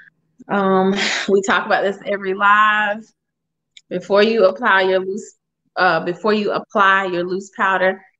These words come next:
you always wanna go back underneath the eye. Make sure you stipple that really good, because if you set,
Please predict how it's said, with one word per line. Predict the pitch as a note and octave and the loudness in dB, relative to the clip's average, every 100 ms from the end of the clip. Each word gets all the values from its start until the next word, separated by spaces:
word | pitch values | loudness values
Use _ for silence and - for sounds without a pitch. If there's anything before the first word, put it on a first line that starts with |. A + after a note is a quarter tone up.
| _ | _
you | - | -2
always | D#3+ G3+ G3+ G3+ | 2 4 2 0
wanna | F#3+ F#3+ | -4 2
go | F#3+ F#3 | 4 4
back | F3+ F#3 - - | 2 2 -2 -8
underneath | F#3+ G3 A3 A#3+ | -8 -6 -6 -6
the | - | -4
eye. | F#3+ G3+ G#3 G#3 G#3 - _ _ _ _ _ _ - | -2 -2 0 -2 -4 -14 _ _ _ _ _ _ -2
Make | F3+ F#3 | 0 0
sure | - G3 | -2 0
you | F#3+ | 2
stipple | F#3+ - F#3+ F#3+ | 0 0 0 2
that | F3+ E3 | 2 4
really | D#3 F3+ F3+ | 4 4 2
good, | G3 G3+ G3+ F#3+ | 2 4 4 2
because | G3+ F#3+ | 0 -2
if | F3+ | -4
you | F3+ G#3+ | -4 -8
set, | - A#3+ G#3+ A3 | -4 0 2 2